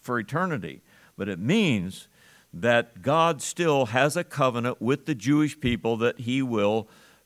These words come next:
he will complete. So in verse twenty-six of chapter eleven, "So all Israel shall be saved." What does that mean? It <laughs> means that when Jesus Christ comes back in glory to establish his kingdom on the earth,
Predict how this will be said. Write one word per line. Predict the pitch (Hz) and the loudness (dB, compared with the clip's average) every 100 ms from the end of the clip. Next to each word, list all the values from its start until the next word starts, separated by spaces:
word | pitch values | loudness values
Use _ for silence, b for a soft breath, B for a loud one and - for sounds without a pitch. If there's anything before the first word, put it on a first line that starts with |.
| _ | _
he | 107 131 | -4 -2
will | 127 101 | 0 -2
complete. | 101 127 131 196 160 - | -2 -6 -6 -2 -2 -2
So | 160 156 | 2 4
in | 147 127 | 4 2
verse | 131 180 - | 0 0 0
twenty-six | 170 160 131 - 214 - | -4 -2 -2 -2 -4 -4
of | 123 | -6
chapter | - 135 131 120 | 2 2 2 0
eleven, | 104 107 110 143 B B B | 2 2 2 -2 B B B
"So | B - 170 175 185 190 175 - | B -8 -2 2 4 2 0 -4
all | 135 156 160 170 - | 0 2 4 2 2
Israel | 147 135 120 135 131 | 2 2 2 2 0
shall | - 131 123 | 0 2 4
be | 117 120 | 2 -2
saved." | - 139 110 80 69 | 0 2 2 0 -6
What | 107 139 | -6 -6
does | 120 | -2
that | 131 - | -2 0
mean? | 113 87 67 b b | -4 -4 -8 b b
It | 117 151 131 110 | -6 -6 -6 -6
<laughs> | |
means | 147 147 | -4 -4
that | 131 - | -6 -4
when | 117 104 B B B 90 | -2 -4 B B B -6
Jesus | 117 190 180 175 | -2 -2 -4 -8
Christ | - 160 147 - | -2 0 2 0
comes | 151 135 113 | -4 -4 -6
back | 90 156 180 - | 0 2 2 0
in | 180 | -2
glory | 143 139 147 143 139 | -2 0 2 2 2
to | 139 117 | 0 -2
establish | 107 - 147 147 156 160 | -2 -2 -2 0 0 -4
his | 139 127 | -4 -8
kingdom | - 147 143 131 | -6 -4 -2 -2
on | 127 | -2
the | 123 | -2
earth, | 95 131 120 | -2 0 0